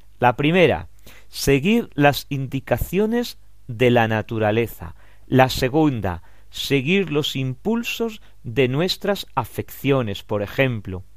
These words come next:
comer cuando tenemos hambre, beber cuando tenemos sed.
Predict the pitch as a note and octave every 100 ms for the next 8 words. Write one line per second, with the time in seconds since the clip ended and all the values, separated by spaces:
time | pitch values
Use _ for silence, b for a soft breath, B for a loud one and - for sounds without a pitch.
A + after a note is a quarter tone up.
0 | - - - - - - C3+ C3+ F#3 G3+
1 | - C#3 A2+ A2 A2 A#2 A2 - A2 G#2
2 | G2+ G2 G2 - - - - A#2+ C3 B2+
3 | D3 G3+ G3+ E3 C#3 B2+ A#2+ A2 A#2 G#2+
4 | - G2